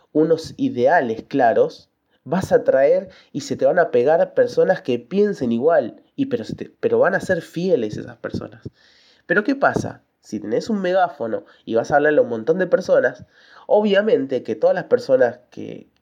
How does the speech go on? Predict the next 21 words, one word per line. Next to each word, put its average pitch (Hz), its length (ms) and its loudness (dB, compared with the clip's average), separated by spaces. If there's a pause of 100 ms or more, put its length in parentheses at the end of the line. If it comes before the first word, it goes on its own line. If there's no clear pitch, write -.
(180)
que 104 220 -8
no 131 540 -2 (480)
piensan 160 480 -2
igual 117 240 0
que 113 120 -4
vos, 147 400 -2 (800)
te 117 140 0
van 180 180 0
a, 139 380 0
te 113 100 0
van 170 180 2
a 165 60 2
mirar 127 300 0
diferente. - 640 -2 (800)
¿Por 117 180 2
qué 139 340 2
crees 123 240 -2
que 135 100 -2
existen 135 560 -2 (260)
los 117 200 0
haters? - 600 2